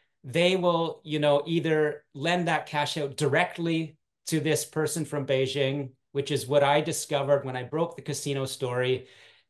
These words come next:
And that is, you know, the basic step of the Vancouver model. You get your wealth out of China, your bank account, by making a deal with the gangster who uses the, the drug cash in North America,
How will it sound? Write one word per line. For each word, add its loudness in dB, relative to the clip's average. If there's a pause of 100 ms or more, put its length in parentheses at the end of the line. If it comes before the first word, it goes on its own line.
And 0
that 4
is, 0
you -2
know, -2
the 0
basic -2
step -2
of -8
the -8
Vancouver -2
model. -8
You -2
get -2
your 2
wealth -2
out 0
of -2
China, -4
your 0
bank 0
account, -6 (400)
by -2
making 0
a -2
deal 0
with -6
the -10
gangster -4 (140)
who -6
uses -2
the, -2
the -10
drug -2
cash 0
in -4
North 0
America, -2